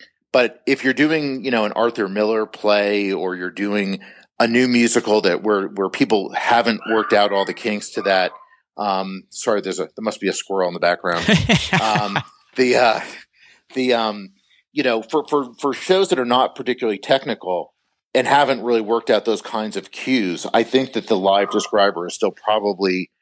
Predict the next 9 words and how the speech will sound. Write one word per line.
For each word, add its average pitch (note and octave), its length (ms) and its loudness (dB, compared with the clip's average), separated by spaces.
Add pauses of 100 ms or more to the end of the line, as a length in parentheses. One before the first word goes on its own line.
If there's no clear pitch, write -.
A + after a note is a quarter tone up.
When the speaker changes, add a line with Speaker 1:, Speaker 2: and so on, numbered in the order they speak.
(480)
Speaker 1:
uh, G2 140 2
the, F#2+ 420 0
the G#2 80 -4
best G2+ 340 0
method F#2+ 300 2
for G2 120 -4
delivering E2+ 380 -2
the D#2+ 80 -12
description. - 540 -12